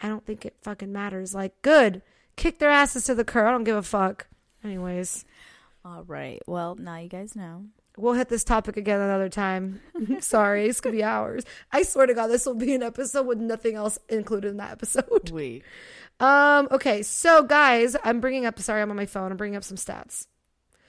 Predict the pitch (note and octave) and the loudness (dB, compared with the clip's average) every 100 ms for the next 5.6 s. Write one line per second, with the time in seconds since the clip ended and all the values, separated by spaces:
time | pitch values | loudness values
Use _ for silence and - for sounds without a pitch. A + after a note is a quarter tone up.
0 | _ _ _ A3+ B3+ C4+ C4 C4 D4 - | _ _ _ 0 4 4 4 0 0 -4
1 | A#4+ - C#4+ B3 - A#3 A3 A#3 C4+ _ | -4 2 4 4 4 2 4 2 0 _
2 | _ _ _ - - B3 B3 C4+ B3 B3 | _ _ _ -20 -12 -10 -2 0 2 0
3 | A#3+ A3+ B3 B3+ B3+ B3 A#3+ A#3 A#3 A#3 | 0 -4 -2 0 0 0 0 -2 -2 -4
4 | - A3+ A3+ A3 A3 A3+ - A3 A3 G#3 | -4 -4 -2 0 0 -4 -6 -6 -4 -4
5 | G#3+ G#3 G#3 G#3 A#3 | -4 -4 -2 0 0